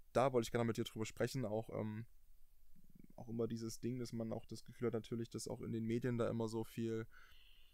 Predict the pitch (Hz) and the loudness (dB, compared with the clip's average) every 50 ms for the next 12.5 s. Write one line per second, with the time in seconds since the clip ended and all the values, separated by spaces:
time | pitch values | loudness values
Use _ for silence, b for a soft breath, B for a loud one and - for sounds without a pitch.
0 | b b b b b - - 120 113 117 120 120 120 117 107 107 113 110 - - | b b b b b -12 -10 -8 -6 -4 -4 -4 -4 -4 -4 -4 -4 -6 -6 -6
1 | - 127 123 123 113 - 120 120 - - 120 120 117 113 - 110 104 - - 107 | -6 -4 -2 -2 -2 -2 -4 -4 -4 0 0 0 0 0 0 -2 -4 -4 -4 -4
2 | 117 113 113 113 110 95 107 110 110 - - - - 110 104 - - 107 110 110 | -4 -2 -2 -2 -2 -4 -4 -6 -8 -8 -8 -8 -6 -6 -6 -6 -4 -4 -2 0
3 | 110 107 104 - - 117 113 113 113 110 - - 107 104 101 - - - 113 - | 0 0 0 0 0 0 0 0 0 -2 -2 -4 -4 -6 -6 -8 -8 -8 -8 -8
4 | - - 120 117 117 - - 117 113 113 113 110 - - 98 104 107 107 104 104 | -4 0 2 2 2 2 0 0 0 2 0 0 -2 -2 0 0 2 2 2 0
5 | 104 98 - 107 107 104 104 104 104 - - 113 110 - 107 107 - - - 110 | -2 -2 -4 -6 -6 -2 -2 -2 0 0 0 0 0 0 -2 -4 -4 -4 -4 -4
6 | 113 - - - - 107 113 - - 113 117 127 - 127 113 117 120 120 120 - | -4 -4 -6 -4 -2 0 0 2 2 0 0 0 0 0 2 2 2 0 0 0
7 | - 120 113 113 117 113 113 113 - - - - - - - - - - - - | 2 2 2 2 2 0 -4 -6 -8 -12 -18 -20 -20 -20 -20 -20 -16 -16 -16 -16
8 | - - - - - - - - - - - - - - - 117 117 - 113 117 | -16 -18 -18 -16 -16 -16 -16 -16 -16 -14 -14 -14 -12 -8 -6 -6 -4 -4 -6 -6
9 | - - 147 139 - - 139 131 127 113 113 113 113 113 120 117 - - - - | 0 2 2 2 2 0 -2 0 0 2 2 2 4 4 2 0 0 -2 -2 0
10 | 127 131 120 - - 117 - 123 117 110 110 113 113 110 117 123 127 123 113 113 | 0 0 0 2 2 2 2 2 2 4 2 4 4 6 6 6 6 6 4 2
11 | 107 - - 117 113 110 113 113 110 113 - - 117 98 113 117 110 123 131 143 | 0 2 0 0 2 4 4 2 2 2 2 4 4 4 4 4 8 10 12 12
12 | 147 - - 135 127 113 113 117 113 107 | 12 10 8 4 4 6 6 6 6 4